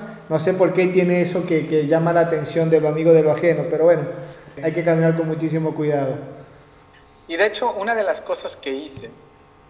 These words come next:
Speaker 2: además de, de, de, de, de cuestiones de, de peso y de, y de precio, fue que cambié mi equipo. O sea, en el dos mil dieciocho empecé mi transición y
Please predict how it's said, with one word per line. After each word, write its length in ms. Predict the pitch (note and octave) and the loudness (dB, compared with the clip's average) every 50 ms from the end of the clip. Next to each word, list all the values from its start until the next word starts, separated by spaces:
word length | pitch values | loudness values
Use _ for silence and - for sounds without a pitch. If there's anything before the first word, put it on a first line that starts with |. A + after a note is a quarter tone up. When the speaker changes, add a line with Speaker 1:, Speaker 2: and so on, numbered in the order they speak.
| - - - | -20 -20 -20
Speaker 2:
además 380 | A#2 A#2+ A#2+ B2+ C#3 D3+ D3 | -18 -14 -8 -6 -4 -4 -4
de, 80 | D3+ D#3+ | -4 -4
de, 160 | C#3+ B2+ A#2 | -4 -4 -6
de, 240 | A2+ A2+ G#2+ G#2+ G#2 | -8 -12 -14 -16 -18
de, 260 | G#2+ A2 A2 G#2+ G#2+ G#2+ G#2+ G#2+ - - A2 A2 A2 - - - - | -18 -18 -18 -18 -20 -20 -20 -20 -20 -20 -20 -20 -20 -20 -20 -20 -20
de 100 | A2 G#2+ - | -20 -20 -18
cuestiones 500 | - A2 - - C3 C3 B2+ C3+ C3+ B2 | -20 -20 -16 -12 -10 -10 -8 -8 -10 -10
de, 240 | B2+ A#2+ A2+ A2 G#2+ - - - - - _ _ _ _ - - - | -10 -10 -12 -12 -14 -18 -20 -20 -20 -20 _ _ _ _ -20 -14 -12
de 120 | A#2+ A#2 | -10 -10
peso 840 | A2+ - - D3 D#3 D#3+ E3+ D#3+ - - - C3+ C3 B2 A#2+ A#2+ A#2 | -12 -8 -4 0 2 2 2 0 -2 -6 -8 -6 -6 -6 -6 -8 -10
y 140 | A2+ A2+ A2+ | -12 -16 -16
de, 360 | A2+ A2 A2 A2 A2+ A#2+ B2 B2 | -16 -16 -16 -16 -18 -18 -18 -14
y 40 | |
de 100 | A#2 A#2+ | -14 -14
precio, 560 | A2+ - - D3 E3 D#3+ - - - C3 C#3 C#3 - - - - - - - _ _ _ _ - - - - - - _ _ - - | -10 -6 -2 -2 -2 -2 -4 -6 -10 -10 -10 -10 -14 -20 -20 -20 -20 -20 -20 _ _ _ _ -20 -20 -20 -20 -20 -20 _ _ -12 -8
fue 100 | C#3+ C#3 | -6 -4
que 120 | - D3+ - | -2 -2 -2
cambié 260 | - B2 B2 B2 B2 | -2 -2 -2 -4 -6
mi 100 | A#2+ A2+ | -6 -8
equipo. 360 | G2+ - - - - - A2+ | -12 -14 -16 -14 -10 -10 -10
O 80 | G#2+ - | -8 -8
sea, 240 | - A#2 A2+ A2 - - - - - - - _ _ _ _ _ _ _ - - C3+ - - - - _ - | -10 -12 -12 -12 -16 -20 -20 -20 -20 -20 -20 _ _ _ _ _ _ _ -20 -20 -20 -20 -20 -20 -20 _ -20
en 240 | B2+ A#2 A#2 A#2 A#2 | -18 -16 -14 -14 -14
el 120 | A#2 A#2 | -12 -10
dos 140 | A#2 B2 A#2+ B2+ | -10 -10 -8 -8
mil 220 | C3+ C#3 C#3 C#3 | -8 -8 -6 -6
dieciocho 520 | C#3+ C#3+ C#3 C#3 - D3 - - D3+ D3 - - - - - - - - - - - _ _ - | -6 -6 -6 -6 -6 -8 -8 -8 -10 -10 -10 -12 -20 -20 -20 -20 -20 -20 -20 -20 -20 _ _ -20
empecé 360 | A#2+ A#2 A#2 - B2 - - C#3 | -20 -18 -14 -14 -12 -10 -10 -8
mi 120 | C#3 C#3+ | -8 -8
transición 680 | C#3 - B2+ B2 B2 - B2 - - - D#3+ F3+ G3 F#3+ | -8 -8 -8 -10 -10 -12 -18 -12 -6 -4 -4 -4 -4 -6
y 40 | D3 | -8